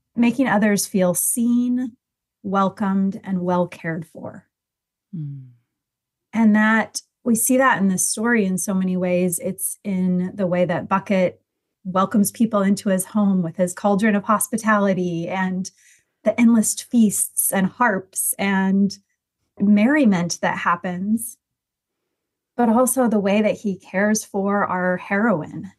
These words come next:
Speaker 1: and
Speaker 2: Mm-hmm.
Speaker 1: gives her a safe space to really discover and, and grow into her sovereignty and understand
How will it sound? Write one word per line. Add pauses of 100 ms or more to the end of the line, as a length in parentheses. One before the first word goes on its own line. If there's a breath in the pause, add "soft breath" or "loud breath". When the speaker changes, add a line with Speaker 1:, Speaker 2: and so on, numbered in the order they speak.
(580)
Speaker 1:
and
Speaker 2:
Mm-hmm.
Speaker 1:
gives
her
a
safe
space
to
really (760)
discover
and, (1160)
and
grow
into
her
sovereignty
and
understand